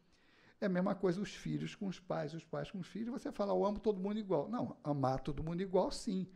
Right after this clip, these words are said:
Mas afinidade com, com alguns, tu não pode negar que isso tem. É, isso é normal. Não quer dizer que você tenha menos amor. Mas tem a condição do lidar melhor por causa da característica dos espíritos.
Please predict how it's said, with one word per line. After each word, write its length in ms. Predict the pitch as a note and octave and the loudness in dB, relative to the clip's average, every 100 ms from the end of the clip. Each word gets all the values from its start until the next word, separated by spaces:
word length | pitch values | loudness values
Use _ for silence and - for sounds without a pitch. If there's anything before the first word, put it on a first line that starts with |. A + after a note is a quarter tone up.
| - - _ - | -20 -20 _ -2
Mas 200 | F#3 G3 | 0 2
afinidade 760 | G#3+ B3 A#3+ A3+ E3 D#3+ D3+ D#3+ | 2 2 0 0 0 -2 -4 -8
com, 420 | F#3+ F3 F3 - | -8 -6 -6 -8
com 260 | F3 F3+ | -6 -2
alguns, 440 | G3 G#3 G3+ B3+ C4 | -2 -2 0 0 0
tu 180 | - F#4+ | -2 -2
não 100 | G4 | 0
pode 240 | G4 F#4+ | -2 -2
negar 360 | G#4 G#4+ A3 C#4+ | -6 -2 0 0
que 120 | A#3 | -2
isso 180 | - E3 | -2 -4
tem. 340 | F#3+ G#3+ A#3 - | -4 -4 -6 -6
É, 240 | F#3 - | -8 -6
isso 160 | F3 - | -8 -6
é 20 | |
normal. 480 | G#3 A3 F#3+ F#3+ F#3 - - - | -6 -4 -2 -2 -6 -18 -16 -4
Não 100 | G#3 | -2
quer 160 | A3 | 0
dizer 200 | F#3+ G3+ | 0 -2
que 60 | G#3 | -2
você 100 | A3+ | -8
tenha 200 | A3 G3 | -6 -4
menos 300 | F3 E3 E3+ | -4 -4 -4
amor. 400 | F#3+ D3 C#3+ - - _ _ _ _ _ _ | -4 -6 -6 -8 -20 _ _ _ _ _ _
Mas 260 | E3+ E3+ - | -4 -4 -4
tem 380 | - D3 C#3+ C4+ | -4 -2 -2 -4
a 100 | - | -6
condição 880 | - F3+ F3 - - D3+ G3+ C4+ D#4 C#4+ | -2 -2 -2 -8 -4 -2 -2 -4 -8 -6
do 220 | D#4 E4+ | 0 0
lidar 600 | E4+ A#3 E3+ D3 E3 D#3+ | 2 0 0 -4 -2 -2
melhor 500 | F3+ G#3 F#3 F3 F3 | -2 -2 -2 0 -2
por 180 | - B3 | -4 -10
causa 180 | - A3+ | -8 -8
da 80 | - | -6
característica 560 | C#4 B3+ G#3 D3 E3+ | -6 -6 -6 -6 -8
dos 200 | D3 F#3+ | -8 -8
espíritos. 640 | F#3+ - D3+ C#3+ B2 - | -8 -8 -6 -4 -6 -14